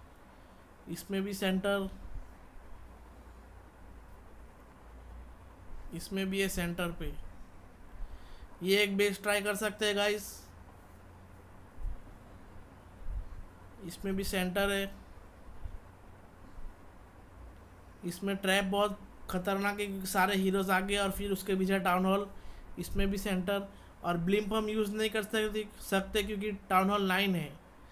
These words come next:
town hall ten भी होता तो blimp यूज़ कर लेते, तो easily एक star कहीं भी मिल जाता था।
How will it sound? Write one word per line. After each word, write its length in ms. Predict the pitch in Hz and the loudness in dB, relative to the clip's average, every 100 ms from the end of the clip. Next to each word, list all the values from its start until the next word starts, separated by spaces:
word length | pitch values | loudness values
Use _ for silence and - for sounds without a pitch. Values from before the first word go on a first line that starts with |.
| - - - - | -20 -20 -20 0
town 200 | 175 185 | 4 6
hall 140 | 196 196 | 6 4
ten 320 | 202 196 208 | 4 2 4
भी 60 | |
होता 200 | 214 202 | 2 4
तो 140 | 202 208 | 2 4
blimp 360 | 180 190 196 | 4 4 4
यूज़ 220 | 214 208 - | 4 0 2
कर 100 | 208 | 2
लेते, 260 | 208 202 | 2 0
तो 120 | 196 | 2
easily 400 | 202 196 185 202 | 4 4 4 4
एक 140 | 202 196 | 4 4
star 220 | - 202 | 2 2
कहीं 240 | 196 196 | 4 2
भी 120 | 196 208 | 2 2
मिल 220 | 202 202 | 2 4
जाता 280 | 196 202 196 | 2 2 2
था। 260 | 202 202 | 2 0